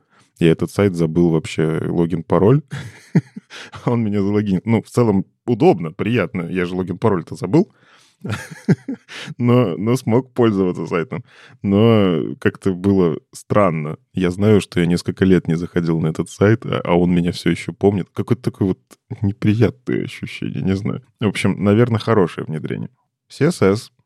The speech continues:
м, добавились, э, м, псевдоклассы, user valid, user invalid. М, до этого были псевдоклассы valid, invalid,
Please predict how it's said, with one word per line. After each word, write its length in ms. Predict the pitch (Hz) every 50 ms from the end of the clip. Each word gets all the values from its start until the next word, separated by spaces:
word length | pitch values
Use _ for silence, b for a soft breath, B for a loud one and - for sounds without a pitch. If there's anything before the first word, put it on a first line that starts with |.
| _ _ -
м, 380 | - 95 90 85 87 85 85 85
добавились, 800 | 87 90 85 90 92 107 113 120 113 113 120 120 - - - - -
э, 440 | 67 76 78 80 85 82 80 78 - -
м, 680 | - - - - 50 50 - 55 62 62 - - - _
псевдоклассы, 1080 | - - - - 95 85 85 98 - _ - - 85 80 76 - - - - 131 170 180 _ _ _ _ -
user 380 | 101 92 95 87 82 85 82
valid, 340 | 82 80 85 82 78 78 73 -
user 260 | - 82 80 78 80
invalid. 540 | 78 82 82 78 80 80 80 120 165 165 - - _ _ _ _ -
М, 720 | - 104 98 92 87 87 87 85 - - 62 62 - - -
до 300 | - - 98 107 110 107
этого 240 | - - - 85 82
были 380 | 82 80 85 87 82 76 76 73
псевдоклассы 680 | - - - 82 78 78 78 - 80 76 - - -
valid, 280 | 82 80 78 78 73 -
invalid, 440 | 113 85 82 80 78 - - -